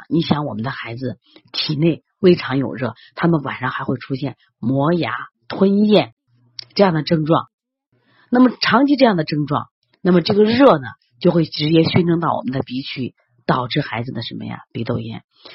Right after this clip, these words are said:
另外呢，还有一种肝胆郁热，这是现在这个发病很重要的一个原因。为什么肝胆郁热多？现在我们的孩子啊，关注比较多，孩子比较任性，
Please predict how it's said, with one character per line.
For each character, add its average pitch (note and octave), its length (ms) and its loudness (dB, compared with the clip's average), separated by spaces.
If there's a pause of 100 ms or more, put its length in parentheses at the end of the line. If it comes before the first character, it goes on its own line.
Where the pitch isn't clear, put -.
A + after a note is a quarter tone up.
(240)
另 E4+ 160 6
外 F4+ 180 6
呢， F3 120 -2
还 - 140 -6
有 D3 60 0
一 C3+ 100 0
种 A#2+ 200 -12
肝 F3 200 0
胆 D3+ 140 -8
郁 E3 220 -2
热， F3 220 -4 (260)
这 G#3+ 160 4
是 D3 140 -4
现 B2 240 -8
在 B2 180 -10 (240)
这 C3+ 120 -4
个 B2+ 100 -6
发 C#3 220 -6
病 C#3+ 280 -4
很 - 240 -10
重 E3+ 100 0
要 E3+ 60 0
的 D3+ 60 -6
一 C#3+ 40 -10
个 A2 60 -8
原 B2 280 -6
因。 C3 180 -4 (520)
为 F#4 140 4
什 B3+ 100 -2
么 A#3 100 0
肝 B3 160 0
胆 F#3 140 -2
郁 C3+ 160 -2
热 D#3+ 180 0
多？ C3 240 -6 (240)
现 B3 160 2
在 C4 120 4
我 C#3+ 120 -2
们 B2 80 -8
的 D3 80 -4
孩 B2 240 -10
子 C#3 120 -6
啊， B2+ 40 -6 (140)
关 G#3+ 220 2
注 G3 100 -6
比 D3 100 -6
较 C#3+ 200 -2
多， C3 280 -4 (680)
孩 D3 220 -4
子 - 120 -6
比 - 80 -4
较 C#3+ 160 -6
任 C#3 240 -4
性， C#3 320 -8